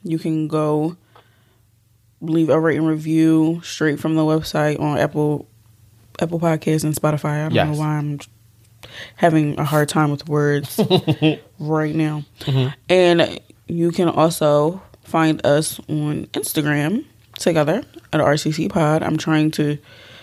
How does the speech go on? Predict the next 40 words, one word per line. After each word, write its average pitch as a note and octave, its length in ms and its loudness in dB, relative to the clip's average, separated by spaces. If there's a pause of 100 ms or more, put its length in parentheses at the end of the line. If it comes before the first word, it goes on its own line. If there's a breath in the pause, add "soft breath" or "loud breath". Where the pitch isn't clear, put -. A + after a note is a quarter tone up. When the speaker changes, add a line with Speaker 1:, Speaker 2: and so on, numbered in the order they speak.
(100)
Speaker 1:
make F#4+ 160 0
sure C4 120 0
you A#3 100 2
see A#3 100 0
our G3 120 6
faces F#3+ 260 0
on D3+ 120 0
this D#3 120 0
da-, D#3 180 -2
uh, D#3 100 0
goddamn D3+ 400 0
page. D3+ 260 0
Speaker 2:
Yeah, A3+ 80 2
you A#3+ 120 4
do. B3 160 2
You G3+ 160 -4
do A3+ 100 -2
very A3+ 200 2
well. E3 380 2 (280)
Speaker 1:
<laughs> - 1000 -8
'Cause G#3+ 140 0
it's B3 100 -2
hard. - 340 -2 (120)
Social B3 280 0
media E3 180 2
is D3 60 -2
hard. D3 140 -2
I F3 80 4
just G3+ 120 0
be F3+ 80 -2
wanting D#3 220 2
to D3+ 40 0
go D3 260 0
there C#3+ 300 0
and C#3 140 -2
laugh C#3 380 0 (520 loud breath)
and D#3+ 420 2 (260 loud breath)
not D#3+ 160 2
have D3 100 2
responsibilities. C#3+ 800 -2